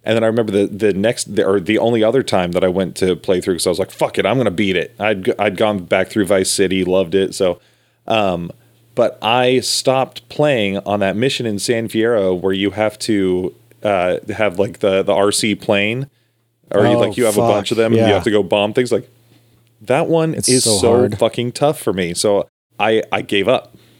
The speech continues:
Speaker 1: that second time through. I was like, "Fuck it. Nope. I don't need to beat this game that, that bad.
Speaker 2: Oh,
Speaker 1: I'm
Speaker 2: that's a
Speaker 1: getting too
Speaker 2: bummer.
Speaker 1: angry."
Speaker 2: The end of that game is fucking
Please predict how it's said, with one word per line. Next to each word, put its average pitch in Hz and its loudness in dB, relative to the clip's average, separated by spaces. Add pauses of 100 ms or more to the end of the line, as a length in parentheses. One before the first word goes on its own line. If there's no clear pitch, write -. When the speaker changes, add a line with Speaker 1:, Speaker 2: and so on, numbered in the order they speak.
(180)
Speaker 1:
that 98 0
second 107 -2
time 95 0
through. 120 2
I - 2
was 87 -2
like, 92 -2
"Fuck 110 0
it. - -2
Nope. 117 0 (140)
I 104 0
don't 113 -2
need 113 0
to 113 -2
beat 117 -2
this 120 0
game 120 -2
that, 117 0
that 110 0
bad. 101 0
Speaker 2:
Oh, 113 4
Speaker 1:
I'm 117 4
Speaker 2:
that's 156 2
a - 2
Speaker 1:
getting 98 2
too 123 4
Speaker 2:
bummer. 104 2
Speaker 1:
angry." 92 -2
Speaker 2:
The 143 2
end 190 2
of 208 0
that 143 0
game 151 0
is 110 -4
fucking 135 -2